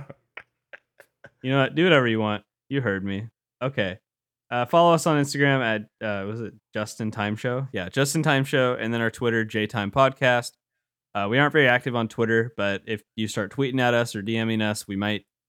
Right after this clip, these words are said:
But Instagram's been great. We get a lot of traction on there, so we like your comments and direct messages and likes, whatever.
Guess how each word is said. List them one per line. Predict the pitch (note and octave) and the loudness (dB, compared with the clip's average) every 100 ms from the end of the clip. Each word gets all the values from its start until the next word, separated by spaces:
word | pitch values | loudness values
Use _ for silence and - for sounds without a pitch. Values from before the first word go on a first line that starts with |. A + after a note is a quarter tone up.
| _ _ _ _ | _ _ _ _
But | G2+ F#2 _ | -10 -10 _
Instagram's | F#3 G3 F#3+ F#3+ F3 | 0 0 2 4 4
been | D#3 D3+ | 2 2
great. | C#3 C#3 C#3 - _ _ | 4 4 2 -6 _ _
We | A#2 | -8
get | B2 | -6
a | B2 | 0
lot | B2 A#2+ | 0 0
of | |
traction | - B2 A2+ - A#2+ | -2 0 0 -2 -2
on | A2+ A2+ | 0 -2
there, | A2+ A2 | -2 -4
so | - G#2+ F#2+ G#2+ _ _ _ _ _ | -6 -6 -6 -8 _ _ _ _ _
we | A2 A2 | -4 0
like | A2 A2 - | 2 0 0
your | A2 | -4
comments | - C3+ B2+ B2 A#2 - - A2 | 0 2 4 2 -2 -8 -12 -6
and | G#2 G#2 | -4 -4
direct | G2+ G#2+ - | -2 -4 -4
messages | B2+ A#2+ A#2+ A#2+ A#2 A2 | -6 -6 -6 -4 -4 -4
and | G2+ | -6
likes, | G#2+ G#2+ - - | -4 -6 -8 -14
whatever. | G2 G2+ G2+ G2+ | -10 -8 -8 -8